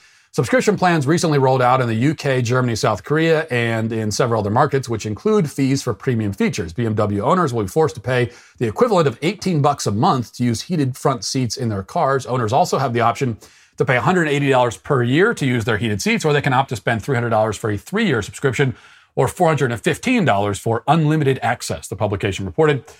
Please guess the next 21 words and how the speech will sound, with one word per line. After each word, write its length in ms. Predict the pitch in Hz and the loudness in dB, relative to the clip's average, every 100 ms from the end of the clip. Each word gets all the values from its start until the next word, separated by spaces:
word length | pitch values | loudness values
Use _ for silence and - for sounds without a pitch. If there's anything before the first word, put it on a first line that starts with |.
| - - - | -20 -20 0
Quote, 260 | 175 165 | 2 2
"Front 340 | - 208 247 269 | 0 2 2 0
seat 240 | 226 202 | -4 -6
heating 400 | - 233 160 92 | -4 -2 -2 -2
gets 240 | 104 - - | -4 -4 -4
things 320 | 170 175 117 | 0 0 2
nice 320 | 127 220 - | 2 2 0
and 100 | 185 | -2
cozy 360 | - 185 160 165 | 0 0 0 0
in 120 | 143 | 0
no, 140 | 196 | -2
in 180 | 139 135 | 0 0
no 160 | 185 262 | 0 0
time," 300 | 123 92 87 | -2 -2 0
B 140 | 110 | -2
M 100 | 110 | 0
W's 340 | 113 110 101 | 0 0 -2
U 140 | 104 117 | -2 -4
K 220 | - 104 | -2 -4
site 280 | - 101 101 | -2 -4 -2
says. 380 | 170 160 139 | 0 0 0